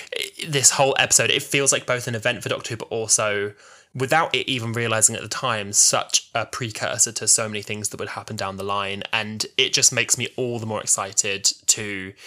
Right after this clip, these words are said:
see, like you said, their story's not complete. The story's not done. Destiny is heading for Donna Noble, and I can't wait to see what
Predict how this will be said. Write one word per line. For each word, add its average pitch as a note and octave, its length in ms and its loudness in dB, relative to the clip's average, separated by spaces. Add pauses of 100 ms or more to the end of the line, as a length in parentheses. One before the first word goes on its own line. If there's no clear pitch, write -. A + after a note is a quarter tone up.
(200)
see, A2 640 4
like B2 140 0
you - 60 0
said, E3 220 2
their B2 120 2
story's C#3 340 2
not - 220 -4
complete. A#2+ 480 -6
The A2+ 80 -2
story's A2+ 260 2
not G#2 120 -6
done. A#2 180 2
Destiny A2+ 360 -2
is G2+ 100 -6
heading G#2+ 200 -4
for G2+ 100 -10
Donna G2+ 200 -4
Noble, G2+ 400 -2
and G2 160 0
I G2+ 80 -2
can't A2 600 -2
wait G2+ 260 -4
to - 80 0
see G#2+ 280 4
what F#2+ 280 -4